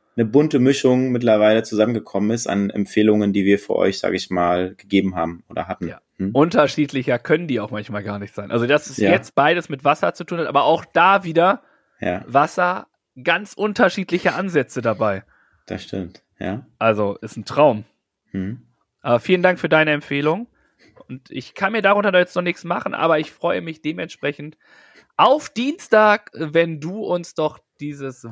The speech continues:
Speaker 2: wunderschöne Gefährt, deine
Speaker 1: Ja.
Speaker 2: Wasserbahn
Speaker 1: Ja.
Speaker 2: mitteilen kannst. Und ich hab dann noch bis Mittwoch Zeit, mir irgendwie Gedanken machen, wie ich dieses, diese Wasserflasche <laughs> gut in
Speaker 1: Bildlich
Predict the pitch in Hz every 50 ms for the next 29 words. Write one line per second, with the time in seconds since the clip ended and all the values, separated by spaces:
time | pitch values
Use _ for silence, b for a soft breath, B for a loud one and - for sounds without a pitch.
0 | 104 135 147 160 160 156 143 - 147 139 135 135 127 123 _ _ _ _ _ _
1 | _ _ _ _ _ _ _ _ _ _ _ - 131 - - 175 143 156 156 160
2 | 165 - - - _ _ _ _ _ _ _ - 120 120 120 117 87 87 - 131
3 | 139 - 156 135 135 143 139 135 131 131 131 127 127 _ b b b b b b
4 | b 107 104 98 98 123 151 175 - - 180 170 170 160 151 - 190 160 160 160
5 | - - - 135 131 _ _ _ _ - 190 220 247 - - - 208 165 - -
6 | - 160 160 160 156 - - 147 139 - 151 147 143 - 143 139 135 - - -
7 | 139 127 127 123 - 120 127 127 - 135 160 160 - 151 139 135 127 135 135 127
8 | - 127 120 127 127 135 120 113 127 127 123 120 - - 120 113 117 117 - _
9 | _ _ _ _ _ _ _ _ - 127 131 147 143 131 170 180 - 190 165 147
10 | - 160 151 147 - - - 147 - 190 165 135 - 175 220 233 - 123 120 120
11 | 113 120